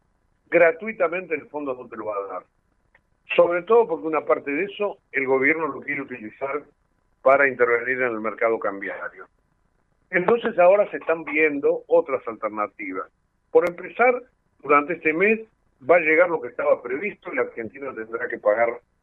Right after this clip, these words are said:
otra parte y quedará algo. Eh, lo de septiembre y lo de diciembre está vidrioso. Ya los diez mil seiscientos no van a ser.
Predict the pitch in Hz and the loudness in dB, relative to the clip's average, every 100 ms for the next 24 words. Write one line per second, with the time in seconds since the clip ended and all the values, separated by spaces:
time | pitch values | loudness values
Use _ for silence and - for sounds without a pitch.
0 | _ _ _ _ - 127 - - 208 208 | _ _ _ _ -2 2 2 6 6 4
1 | 202 185 - 127 120 120 110 117 131 143 | 0 -10 -10 -14 -14 -6 -2 2 2 2
2 | 135 _ _ _ _ _ _ _ _ _ | -4 _ _ _ _ _ _ _ _ _
3 | _ - 113 98 90 90 _ _ _ _ | _ -4 -2 -6 -10 -16 _ _ _ _
4 | _ _ _ _ _ _ 143 139 135 131 | _ _ _ _ _ _ 0 2 2 0
5 | 131 151 175 180 180 196 226 247 233 190 | -2 2 4 4 -2 -4 -2 0 0 2
6 | 165 156 147 143 214 190 147 160 165 151 | 2 2 -2 -4 -6 -4 0 2 2 2
7 | 143 147 123 101 - 98 - _ _ 110 | 0 4 4 2 -4 -14 -14 _ _ -4
8 | 113 202 202 151 143 131 202 196 156 143 | 2 4 2 0 -4 -4 -6 -2 -2 -2
9 | - 185 190 202 214 208 127 123 120 120 | 0 2 2 2 0 0 2 4 4 0
10 | 120 208 151 | 2 4 4